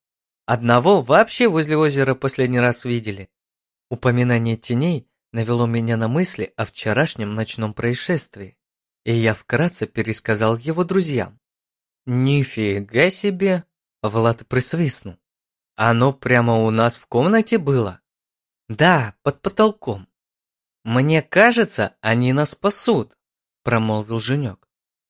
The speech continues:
«Тени, то есть. Может, кто-то из нас следующий в списке жертв. Короче, надо держать ухо востро и сразу сваливать, если они поблизости появятся.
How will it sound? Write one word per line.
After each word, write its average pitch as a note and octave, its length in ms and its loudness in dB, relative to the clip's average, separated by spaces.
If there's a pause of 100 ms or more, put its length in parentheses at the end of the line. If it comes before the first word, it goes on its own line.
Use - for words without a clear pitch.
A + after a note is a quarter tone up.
(160)
«Тени, F#3 360 2
то C3 240 2
есть. - 340 -8 (680)
Может, B2+ 480 2
кто-то - 440 -2
из B2 220 0
нас F#3+ 300 0 (240)
следующий F3 600 0
в A2 60 -6
списке - 460 -4
жертв. F3 480 0 (540)
Короче, B2+ 560 2 (300)
надо D3+ 340 2
держать A#2 640 0
ухо F3+ 240 0
востро E3+ 540 2 (380)
и A#2+ 80 -2
сразу F3 420 2
сваливать, C#3+ 560 -2 (180)
если B2 300 2
они B2+ 320 4
поблизости D3 680 0
появятся. C#3+ 640 -2